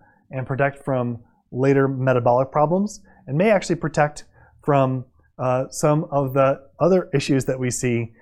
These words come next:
um, when, of Western civilization,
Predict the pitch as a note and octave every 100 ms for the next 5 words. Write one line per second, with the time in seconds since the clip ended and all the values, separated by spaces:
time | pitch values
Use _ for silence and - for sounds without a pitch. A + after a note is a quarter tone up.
0 | _ - - A#2+ A2 G#2+ G#2 - C3 B2
1 | A#2 A#2 - _ _ _ - - _ D3
2 | B2 C3+ C#3+ - D3 A#2+ C#3+ A#2 A2 A2
3 | G#2+ G#2 -